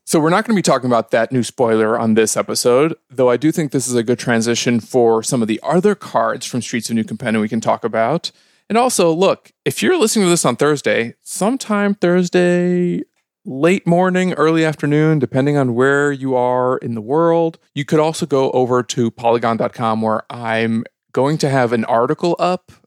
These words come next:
with some additional spoilers that we're not even talking about today, but we know are coming from this new set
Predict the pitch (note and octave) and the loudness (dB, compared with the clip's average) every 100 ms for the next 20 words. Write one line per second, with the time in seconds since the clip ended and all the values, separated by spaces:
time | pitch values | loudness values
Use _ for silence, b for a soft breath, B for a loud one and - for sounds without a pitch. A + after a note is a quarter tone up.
0 | _ A#2+ A#2 A2 - C3 B2 C#3 C3+ - | _ -2 -2 0 -2 -2 0 -2 -4 -2
1 | F3 - G3 F#3 F3+ - E3+ F#3+ F3+ B2 | 0 2 2 2 0 0 2 2 2 2
2 | C#3 D3 F#3+ G3 F3 D3+ D#3 D#3 D3 C3 | 0 0 0 0 0 -2 -2 -2 -4 -2
3 | A#2+ A#2+ A#2 A2+ A#2 G#2+ _ _ A#2+ A#2+ | 0 2 2 2 -2 -2 _ _ -4 -2
4 | A#2 A2+ A2+ A2+ F3+ A#2+ A#2+ C#3+ D3+ - | 0 0 0 -2 -2 2 4 2 0 -2
5 | F3 D3 B2 C#3+ _ _ _ _ _ C3 | -2 0 -4 -8 _ _ _ _ _ -2
6 | C3 D3 - E3 D#3 G3 F3+ E3 | 0 -2 0 0 2 2 2 -2